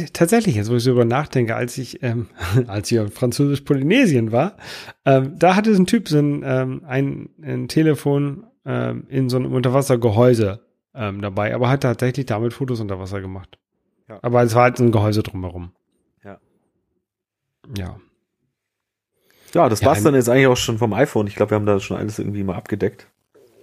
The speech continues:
Speaker 1: Genau.
Speaker 2: Ähm, äh,
Speaker 1: Holst
Speaker 2: jetzt
Speaker 1: du
Speaker 2: mal
Speaker 1: dir
Speaker 2: eine Frage
Speaker 1: eins?
Speaker 2: an dich. Holst du dir eins?
Speaker 1: Nein.
Speaker 2: Nein, okay. Ich, ich wahrscheinlich auch nicht. Also es ist so ein leichter Haben-will-Faktor da. Aber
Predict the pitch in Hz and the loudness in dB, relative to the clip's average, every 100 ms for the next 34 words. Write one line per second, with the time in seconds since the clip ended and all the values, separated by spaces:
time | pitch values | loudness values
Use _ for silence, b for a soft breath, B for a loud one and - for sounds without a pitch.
0 | - - 113 104 101 - b b b _ | -20 -4 -2 -2 -4 -10 b b b _
1 | 95 92 92 90 87 92 _ _ _ 95 | -4 -2 -2 -6 -8 -14 _ _ _ 2
2 | 131 147 - 143 135 143 143 127 117 - | 4 4 2 2 4 4 4 2 -2 -8
3 | _ 113 117 113 110 101 73 82 - _ | _ 4 4 2 0 0 0 -10 -14 _
4 | _ _ 131 104 98 90 _ _ _ _ | _ _ -8 -6 -6 -10 _ _ _ _
5 | - 80 80 - 98 82 - 131 - - | -8 -6 -8 -10 -8 -8 -2 -2 -2 -10
6 | B B B B 139 135 - 113 110 104 | B B B B -2 0 0 -2 2 0
7 | 104 98 - 98 85 85 - - - 95 | 0 -2 -2 0 2 0 -4 -18 -18 -16
8 | 85 120 123 139 127 - - 202 180 160 | -8 -2 2 2 0 -8 -6 -4 0 2
9 | 190 185 165 151 170 170 151 - 123 - | 2 0 2 2 2 0 -2 -2 -4 -4
10 | 98 117 160 160 b b b b b b | -2 0 0 -2 b b b b b b
11 | b b b b b b b b - 147 | b b b b b b b b 0 4
12 | 143 139 131 123 117 107 117 110 107 104 | 4 4 4 2 0 0 0 0 0 0
13 | 101 101 | -2 -4